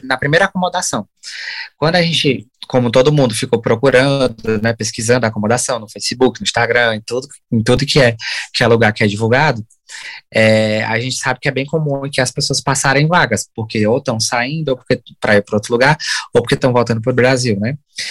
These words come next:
Porque essas pessoas que tão passando vaga, elas querem que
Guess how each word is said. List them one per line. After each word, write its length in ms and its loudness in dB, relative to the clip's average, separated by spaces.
Porque 180 0
essas 200 -2
pessoas 300 -4
que 140 -12
tão 140 0
passando 360 -2
vaga, 240 2
elas 200 2
querem 360 0
que 560 -2